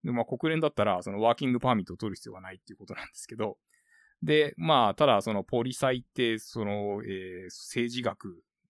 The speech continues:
の、えー、専攻でもなかったし、で、まあ、改めてその自分の、そのバリュープロポジションは何だみたいなところを、えー、考え始めて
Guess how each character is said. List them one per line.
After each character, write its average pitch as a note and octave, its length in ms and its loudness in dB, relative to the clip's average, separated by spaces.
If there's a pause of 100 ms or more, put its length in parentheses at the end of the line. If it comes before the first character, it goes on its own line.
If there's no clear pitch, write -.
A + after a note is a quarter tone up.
の、 C#3 300 -2 (120)
え F#2+ 360 -16
ー、 - 20 -16
専 A2 180 -2
攻 G#2+ 140 -2
で G2+ 60 -4
も F2+ 100 -12
な G2+ 140 -8
か F#2+ 100 -16
っ - 100 -20
た - 120 -20
し、 - 260 -8 (760)
で、 C3 200 -2
ま G#2 400 0
あ、 B2 160 0
改 F3 120 2
め B2 60 0
て G2+ 100 -4
そ G2+ 140 -10
の F#2+ 60 -6
自 G2+ 180 -6
分 A2 220 0
の、 G#2 340 0
そ - 160 -10
の G2 160 -4
バ G2 220 -2
リ G#2+ 300 -4
ュ - 20 -16
ー - 20 -20 (160)
プ A2+ 140 -6
ロ A2 80 2
ポ A2+ 120 -4
ジ G#2+ 80 -6
シ A2 80 -4
ョ G#2 40 -6
ン - 20 -8
は F#2+ 80 -12
何 G#2 140 -2
だ F#2+ 120 -4
み F#2 60 -16
た F#2+ 60 -16
い F#2+ 40 -12
な F2+ 40 -18
と G2 80 -12
こ G2+ 100 -4
ろ F#2+ 240 -6 (360)
を、 C3+ 260 -2 (440)
え G2 320 -4
ー、 G#2+ 180 -2
考 G2+ 60 0
え F#2 40 -2
始 G#2 200 -6
め F#2 120 -10
て A2+ 320 -2